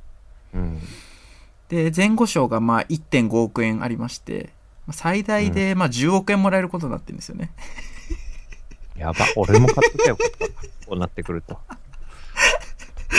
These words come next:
Speaker 1: 連番ならでしょ？連番なら。
Speaker 2: そうそうそう。だからこの前後賞当たるっていうのは連番じゃなきゃありえないんだけど。
Speaker 1: うん。
Speaker 2: うん。まあ、あの、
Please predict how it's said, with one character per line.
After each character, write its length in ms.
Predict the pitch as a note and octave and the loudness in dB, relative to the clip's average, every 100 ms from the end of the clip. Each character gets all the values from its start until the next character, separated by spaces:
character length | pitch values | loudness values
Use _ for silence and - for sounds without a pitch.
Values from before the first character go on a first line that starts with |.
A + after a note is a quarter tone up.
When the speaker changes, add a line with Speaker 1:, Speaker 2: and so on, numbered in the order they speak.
| - C#3 | 8 8
Speaker 1:
連 160 | F3 G#3 | 8 8
番 180 | A3+ A3+ | 6 6
な 120 | A3 | 4
ら 100 | C3 | 4
で 80 | - | 2
し 60 | |
ょ？ 240 | - - - | 0 2 0
連 160 | A#2+ | 2
番 160 | A#2 A2+ | 0 0
な 120 | A2 | 0
ら。 140 | F#2+ - | -2 4
Speaker 2:
そ 120 | A#3 | 6
う 40 | |
そ 100 | G3 | 6
う 40 | E3 | 6
そ 140 | D#3 | 6
う。 20 | |
だ 60 | - | 8
か 60 | G3 | 8
ら 80 | |
こ 100 | G3 | 8
の 100 | G#3 | 6
前 140 | G#3 C4+ | 8 8
後 100 | E4 | 6
賞 120 | C4+ | 4
当 40 | A3+ | 4
た 80 | A3 | 2
る 20 | |
っ 40 | |
て 80 | G#3+ | 4
い 20 | |
う 0 | |
の 60 | G3+ | 6
は 40 | |
連 180 | E3+ G3+ | 6 6
番 120 | A3+ | 4
じ 80 | A3 | 4
ゃ 20 | |
な 80 | G3 | 4
き 80 | C3 | 6
ゃ 40 | |
あ 40 | C#3 | 6
り 80 | |
え 60 | E3 | 6
な 80 | D3 | 4
い 40 | |
ん 40 | G#2+ | 0
だ 80 | |
け 100 | F2+ | -2
ど。 300 | G#2 G#2+ D#2 - - - A2+ | -2 -2 -2 -8 -20 -14 -8
Speaker 1:
う 40 | |
ん。 360 | A2 F#2+ D#2+ C#2+ - | -8 -8 -10 -12 -4
Speaker 2:
う 60 | D3+ | 0
ん。 260 | B2 A#2+ - - - | 2 0 -8 -20 -2
ま 200 | D#3+ B2 | 2 2
あ、 60 | G2+ | 2
あ 40 | |
の、 340 | A2+ A2 A2 | 0 0 0